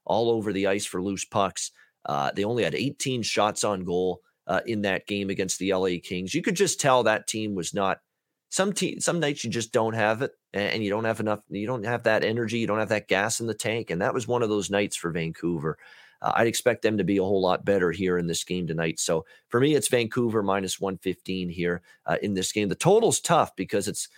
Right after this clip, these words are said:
Seattle's been trending over, but I'm telling you what, Vancouver's mastered these lower scoring, tighter checking games here, uh, under, uh, Boudreau, uh, for the most part. You know, they've played more unders than overs so far. Uh, actually, it's,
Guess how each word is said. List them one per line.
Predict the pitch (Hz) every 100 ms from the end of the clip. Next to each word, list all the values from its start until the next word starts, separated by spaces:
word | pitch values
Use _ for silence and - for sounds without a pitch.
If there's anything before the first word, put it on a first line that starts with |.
| - -
Seattle's | - 127 131 170 165
been | 143 127
trending | - 139 131 107
over, | 117 131 131 120
but | 107 95 _ _ -
I'm | 131
telling | 208 196 160
you | 120
what, | 135 127
Vancouver's | 110 107 - 151 170 123
mastered | 90 110 135 143 117 95
these | 98 85
lower | 98 123 131
scoring, | - 127 127 117 104
tighter | 120 113 101
checking | 127 117 92 90
games | 101 127 92 82
here, | 90 90 90 _ _ -
uh, | 90 78
under, | 117 104 95 - _
uh, | - 78
Boudreau, | 110 143 117 80 71 - _ _
uh, | 87 92
for | -
the | 90
most | 90 87 82
part. | - 82 57
You | 85
know, | 90
they've | 131
played | - 165 135
more | 131 120
unders | 127 127 95 85
than | 95
overs | 101 139 85 73
so | - 82
far. | - 87 82 78 _ _ -
Uh, | 87 82 82 - -
actually, | 110 -
it's, | 87